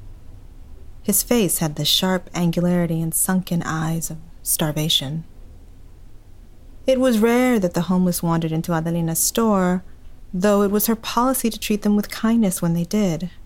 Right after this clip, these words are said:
particularly when they paused to greet Eshu when they came in, as the young man did,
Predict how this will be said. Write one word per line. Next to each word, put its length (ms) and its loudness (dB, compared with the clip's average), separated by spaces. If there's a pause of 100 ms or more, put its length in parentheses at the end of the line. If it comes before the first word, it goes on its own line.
(720)
particularly 880 0
when 160 4
they 120 2
paused 540 0
to 80 -2
greet 400 -4
Eshu 400 0
when 160 -4
they 100 -6
came 340 -2
in, 300 -6 (640)
as 160 2
the 80 4
young 240 0
man 220 -6
did, 440 0